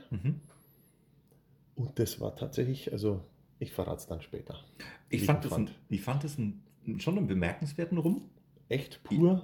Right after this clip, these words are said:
Speaker 1: Ja.
Speaker 2: ohne Schnickschnack?
Speaker 1: Ohne Schnickschnack, echt tough, also nicht fein, nicht glatt geschmirgelt,
Speaker 2: Nee.
Speaker 1: nicht süß, sondern echt, wow, also ein Prügel.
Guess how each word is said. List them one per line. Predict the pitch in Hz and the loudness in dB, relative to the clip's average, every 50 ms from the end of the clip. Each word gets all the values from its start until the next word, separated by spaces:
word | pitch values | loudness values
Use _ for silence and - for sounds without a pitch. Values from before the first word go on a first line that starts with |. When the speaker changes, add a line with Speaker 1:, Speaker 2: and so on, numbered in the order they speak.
| - | 0
Speaker 1:
Ja. | - 123 131 147 | 0 0 0 2
Speaker 2:
ohne | 160 151 156 165 160 | 4 6 6 6 6
Schnickschnack? | 151 - 160 156 156 - - 190 180 185 151 | 4 4 2 2 2 0 0 0 2 8 8
Speaker 1:
Ohne | 139 170 190 196 185 | 10 10 10 8 4
Schnickschnack, | - 143 143 143 - 175 160 - - | 4 2 2 2 0 -4 -6 -4 -2
echt | 135 147 - - - - _ _ - | -2 -2 -2 -4 -10 -18 _ _ -10
tough, | - - 117 147 143 - - - - | -4 -2 -2 -2 -2 -6 -10 -16 -8
also | - 117 113 120 | -8 -6 -2 0
nicht | 120 135 170 165 - - | 2 2 2 0 -2 -6
fein, | - 143 127 127 143 156 170 165 - | -4 -4 -2 0 0 0 0 0 0
nicht | 147 165 - - - - - - - _ | 0 0 0 -4 -10 -14 -18 -20 -16 _
glatt | - 131 139 143 - - | 0 0 0 0 0 -4
geschmirgelt, | 165 143 - 147 139 147 156 151 151 160 160 160 - 107 | -4 0 4 6 6 6 6 6 4 4 4 4 4 4
Speaker 2:
Nee. | - - 113 131 156 | 2 2 4 4 2
Speaker 1:
nicht | 180 175 | 2 4
süß, | - 139 165 180 180 - | 4 4 4 2 0 -2
sondern | - 143 139 131 131 - - | 0 0 0 0 0 -2 -2
echt, | - 120 147 147 - - - - - - - - - - - - - - - - - - - _ - | 0 0 0 -2 -4 -8 -16 -20 -20 -20 -20 -20 -20 -20 -20 -20 -20 -20 -20 -20 -20 -20 -20 _ 6
wow, | 98 120 120 101 90 85 - - | 8 8 8 8 6 4 2 -2
also | 98 92 104 104 101 101 104 101 | -4 -2 -2 -2 -2 -2 -4 -4
ein | - 139 | -6 -6
Prügel. | - - 135 110 98 85 - | 0 0 2 2 2 -2 -6